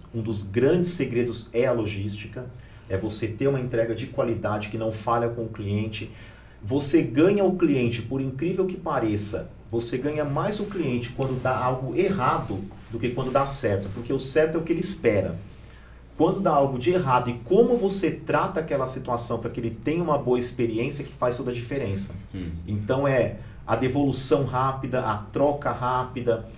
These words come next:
Speaker 1: Às vezes ele comprou, não ficou bom o número, ele comprou online, não colocou no pé na loja. Então você vai fazer aquela troca rápida pra ele,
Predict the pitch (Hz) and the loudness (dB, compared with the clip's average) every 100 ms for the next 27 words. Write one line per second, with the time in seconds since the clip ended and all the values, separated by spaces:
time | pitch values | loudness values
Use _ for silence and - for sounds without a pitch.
0 | - 113 143 160 160 151 127 147 156 147 | -6 -2 2 2 2 -2 0 6 6 6
1 | - - 156 135 156 139 131 156 110 85 | 0 2 2 4 4 4 0 -2 -2 -4
2 | 85 113 113 156 165 160 131 120 147 147 | -4 -4 -2 0 2 0 0 0 0 0
3 | - 196 - - 123 107 95 92 87 82 | 0 0 0 2 2 4 0 -2 -4 -6
4 | - - - - - 104 123 139 147 139 | -10 -12 -14 -18 -14 -6 -4 0 0 0
5 | 135 139 135 139 - 135 113 127 123 117 | -2 -2 -2 0 0 0 0 -2 0 -2
6 | - 107 110 131 127 | -2 -2 0 0 -2